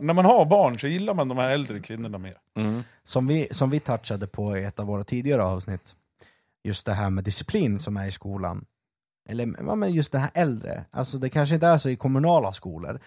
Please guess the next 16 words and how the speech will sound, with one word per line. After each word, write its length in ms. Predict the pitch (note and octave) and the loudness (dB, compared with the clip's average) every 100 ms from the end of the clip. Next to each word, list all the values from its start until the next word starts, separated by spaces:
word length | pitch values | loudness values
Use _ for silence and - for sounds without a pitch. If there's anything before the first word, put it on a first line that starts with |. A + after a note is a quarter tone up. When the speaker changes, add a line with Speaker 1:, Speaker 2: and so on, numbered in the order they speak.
| - _ | -20 _
Speaker 3:
Men 100 | A#2 | -4
just 160 | A2+ | -2
som 120 | - A2+ | -4 -2
jag 120 | A2+ | 0
och 60 | |
Martin 360 | B2+ D3 - F#2+ | 0 -2 -4 -8
pratade 280 | G2 F#2 G2 | -6 -6 -6
om, 100 | G2 | -10
att 120 | F#2+ | -8
det 60 | F#2+ | -6
här 120 | G2 | -6
går 260 | F#2+ F#2 - | -6 -8 -10
i 80 | - | -16
privatskola 960 | - A#2 A2+ - - B2 A2 G2 F2+ - | -10 -4 -4 -4 -8 -6 -2 -2 -2 -6
med, 380 | G2+ G2+ F#2+ F#2+ G2+ _ _ _ | -6 -4 -4 -6 -8 _ _ _
eh, 60 | - | -18